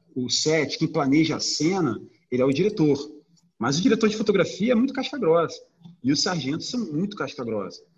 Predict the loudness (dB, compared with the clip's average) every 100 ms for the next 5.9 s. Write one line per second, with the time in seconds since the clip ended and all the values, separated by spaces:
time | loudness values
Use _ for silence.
0 | -20 _ -20 -6 -4 -2 -2 -2 -2 -2
1 | -2 -4 -8 -10 -6 -4 -4 -4 -4 -6
2 | -6 -6 -4 -4 -4 -8 -8 -6 -4 -2
3 | -4 -6 -8 -6 -6 -6 -6 -2 0 0
4 | -2 -6 -8 -12 -20 -20 -20 _ -2 0
5 | 2 0 -2 -4 -4 -4 -6 -8